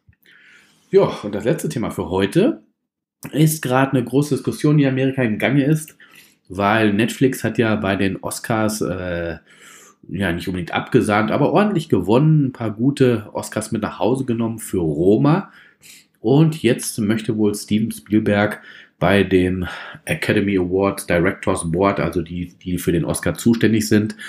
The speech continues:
erreichen, dass sich Netflix-Filme nicht mehr für den Oscar qualifizieren dürfen, weil sie halt nicht im Kino laufen,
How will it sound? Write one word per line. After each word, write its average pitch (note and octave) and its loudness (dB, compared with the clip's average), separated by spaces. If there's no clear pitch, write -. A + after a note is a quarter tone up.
erreichen, G#2+ 0
dass A2 2
sich A#2+ 2
Netflix-Filme G2 0
nicht E2 -2
mehr F2+ -2
für - -4
den F2+ -2
Oscar G#2 -2
qualifizieren A2+ 0
dürfen, E2+ 0
weil D#2+ 2
sie F2+ -4
halt F#2 -4
nicht F#2 -6
im D#2 -2
Kino - 2
laufen, C3+ 4